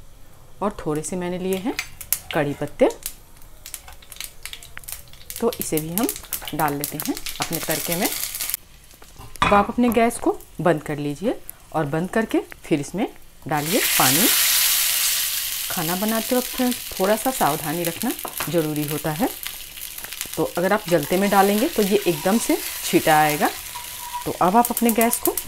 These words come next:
जला लीजिए पानी डालने के बाद में। तो मैंने एक कप इसमें पानी डाला है और अब मैं इसमें डाल लेती हूँ थोड़ा सा नमक, क्योंकि हमने इसमें अपने ढोकले में नमक डाला है। और डाल लेती हूँ मैं इसमें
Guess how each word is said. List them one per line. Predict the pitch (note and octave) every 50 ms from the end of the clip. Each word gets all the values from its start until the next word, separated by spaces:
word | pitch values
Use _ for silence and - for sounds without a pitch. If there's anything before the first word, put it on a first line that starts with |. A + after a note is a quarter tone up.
| - - -
जला | - D#3+ D3 D3 C#3+
लीजिए | C#3 C#3+ D3 - - F4 A4 - - -
पानी | A3 F#3 E3 D#3+
डालने | D#3 E3 D3+ D3 D#3 D3+
के | D3 - E3+
बाद | D#3 D3+ C#3+ D3+ D#3+
में। | F#3 C4 F#4+ - - - - - - - - - - -
तो | E3
मैंने | D3+ E3+ F3 G#3 D4 G4+ - - - - -
एक | - G3 G3+ - -
कप | - D4 D4 C4+
इसमें | B3 - C4+ D#4+ G4+ - - - - - -
पानी | F3+ D#3 D#3 D3+
डाला | D3 D3+ D3 D3 D#3 D3+
है | D3 D3+ A3 E4+ A4+ - - - - - - - - - - - - -
और | - D3 D3+ D3 - -
अब | - D#3 E3+ G3
मैं | A#3 B3
इसमें | B3 B3 - C4 B3
डाल | B3 B3 B3
लेती | B3 B3+ B3 - B3+
हूँ | A3 E4+ A4 - - - - - - - - - - - - - - - - - -
थोड़ा | - C4+ D4 D#4+
सा | D#4 - D#3
नमक, | D#3 D3 D#3 G#3+ D4+ -
क्योंकि | - F#3+ F3 - G#3
हमने | - G3 G#3+ A3 A#3+
इसमें | B3 - - B3 C4+ A#4+ B4+ - - - - - - - - - - - - - - - -
अपने | - - F3+ E3+
ढोकले | C#3+ C3+ E3 C#3+ - E3+ F3+
में | G3 A3
नमक | A3 G#3+ G#3 G#3 G3+ F3
डाला | D#3+ E3 D#3+ D#3+ F3+ F#3
है। | D#3 E3 A3+ F4 - - - - - - - - - - -
और | D#3+ D#3 D#3
डाल | D3 D#3 D3+ D3+
लेती | D3+ D3 - D#3+
हूँ | D#3 E3 D3+
मैं | D3 D3+
इसमें | - - - B3+